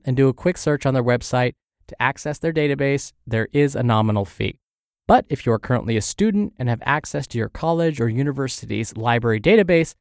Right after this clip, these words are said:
chances are they already subscribe to consumer lab dot com, and you can access it there for free.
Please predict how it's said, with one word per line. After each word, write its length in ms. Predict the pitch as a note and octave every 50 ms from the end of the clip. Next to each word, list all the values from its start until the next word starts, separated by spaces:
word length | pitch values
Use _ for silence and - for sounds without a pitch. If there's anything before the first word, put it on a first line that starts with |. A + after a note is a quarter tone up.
| _ _ _ _ _
chances 460 | - - C#3+ D3+ F3 - D3 B2+ C#3
are 340 | D#3+ D#3+ D3+ C3+ A#2+ A#2 A#2+ - _ _
they 120 | - B2+ A#2+
already 320 | - C3 D3+ D#3+ E3+ F3
subscribe 560 | E3 - E3 D3+ - - - F#3+ G3+ G3+ F3+
to 80 | - -
consumer 420 | - A#2+ A2 - - A#2+ A2+ A2+
lab 280 | A2 A2 A2 A2 G#2+ G#2+
dot 180 | A#2 G#2+ G#2+ A2 -
com, 340 | - E3+ F3+ F3+ F#3 F#3 F3 - _ _ - - -
and 120 | C3+ C#3
you 80 | C3+ B2
can 120 | C#3 C3+
access 480 | - C3 C3+ C#3+ - - C3+ B2 - A#2+
it 80 | G#2+
there 180 | A#2+ A#2+ A#2+ A2+
for 140 | - A2 -
free. 260 | - G#2 G2+ G2+